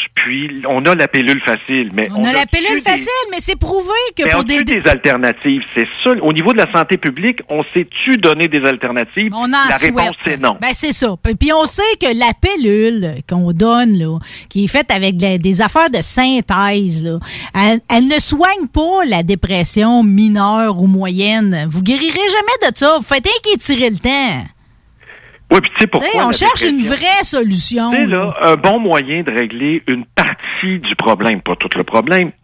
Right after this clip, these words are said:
Speaker 1: payons pour l'accès à la thérapie gratuite chez un psychologue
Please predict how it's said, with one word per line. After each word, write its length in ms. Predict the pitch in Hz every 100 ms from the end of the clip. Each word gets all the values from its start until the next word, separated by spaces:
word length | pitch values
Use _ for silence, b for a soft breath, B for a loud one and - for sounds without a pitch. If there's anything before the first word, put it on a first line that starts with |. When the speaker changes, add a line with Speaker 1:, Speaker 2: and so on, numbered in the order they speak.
| - _ _ _ -
Speaker 1:
payons 480 | 160 151 160 170 170
pour 200 | - 117
l'accès 540 | 117 - - 147 151 -
à 100 | 110
la 160 | 104
thérapie 640 | 101 135 123 107 - 151 139
gratuite 720 | - 123 117 - 135 151 151 -
chez 280 | - 110 95
un 140 | 98
psychologue 840 | 101 - - 135 123 113 117 127 127